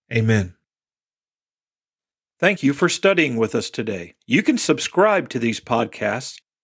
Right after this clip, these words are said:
on Apple iTunes, Google Play,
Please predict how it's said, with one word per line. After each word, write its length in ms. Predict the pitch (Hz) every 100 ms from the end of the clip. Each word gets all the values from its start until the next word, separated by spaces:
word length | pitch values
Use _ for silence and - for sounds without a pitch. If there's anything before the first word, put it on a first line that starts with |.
| _
on 160 | 120 113
Apple 260 | 117 113
iTunes, 680 | 104 110 131 160 190 208 - _ _ _ _ _
Google 280 | 127 170 247
Play, 520 | 233 143 113 107 120